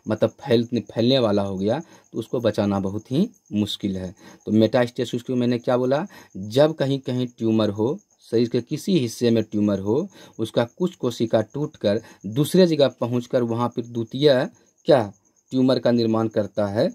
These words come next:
उसे हम मेटास्टेसिस कहते हैं इस अवस्था को। ठीक है, अब आ जाओ types of cancer, थोड़ा सा हल्का सा डीप में जा रहे हैं, थोड़ा सा प्लस टू से आगे। ठीक है,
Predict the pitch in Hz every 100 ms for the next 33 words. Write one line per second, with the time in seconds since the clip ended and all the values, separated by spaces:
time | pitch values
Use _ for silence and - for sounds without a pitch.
0 | _ - 104 - 104 101 98 95 107 98
1 | - - - 123 95 92 92 90 98 92
2 | - - 92 - 95 _ _ 113 160 214
3 | - _ _ _ - - _ _ _ _
4 | _ - - 156 165 147 147 139 113 143
5 | 175 _ - - - - _ _ _ -
6 | _ _ 233 _ _ _ 226 226 226 _
7 | _ - _ _ _ _ _ _ - 165
8 | 180 - 160 156 127 110 - - _ _
9 | _ _ _ - 156 156 147 135 139 _
10 | _ _ _ _ _ _ - - 127 139
11 | 135 120 104 98 95 95 95 92 92 110
12 | 156 _ - - - 139 113 - 95 -
13 | 120 123 - 113 101 - 98 87 85 _
14 | _ 143 175 113